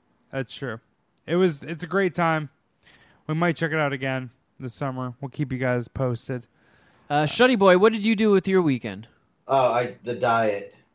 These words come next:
Speaker 3: That
Speaker 2: Oh.
Speaker 3: was, that was the big reveal.
Speaker 2: And is
Speaker 1: Yeah.
Speaker 2: it, it was, is it making you super salty?
Speaker 3: Uh, I, you know what? I'm honestly,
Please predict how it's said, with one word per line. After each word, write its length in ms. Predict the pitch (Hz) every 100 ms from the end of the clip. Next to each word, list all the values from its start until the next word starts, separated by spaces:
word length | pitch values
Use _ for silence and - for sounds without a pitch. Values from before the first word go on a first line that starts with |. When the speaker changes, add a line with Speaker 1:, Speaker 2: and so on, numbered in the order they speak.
| _
Speaker 3:
That 180 | - 107
Speaker 2:
Oh. 200 | 127 117
Speaker 3:
was, 420 | 98 95 - - - _ _ _ _ _ _ _ _ _
that 140 | 107
was 160 | 104 101
the 80 | 104
big 240 | 104 101
reveal. 540 | 95 92 98 95 95 -
Speaker 2:
And 120 | 147
is 100 | 156
Speaker 1:
Yeah. 80 | 160
Speaker 2:
it, 80 | 160
it 100 | 165
was, 160 | 156 147
is 220 | 160 151
it 40 |
making 260 | 151 160 156
you 100 | 156
super 300 | - 156 151
salty? 500 | 139 151 156 190 180 - _ _ _ _ _ _ _ -
Speaker 3:
Uh, 180 | - - _ _
I, 320 | 151 160 175 -
you 160 | 160 165
know 120 | 170
what? 280 | 170 185 156
I'm 220 | 139 139 135
honestly, 800 | 135 147 165 170 180 185 185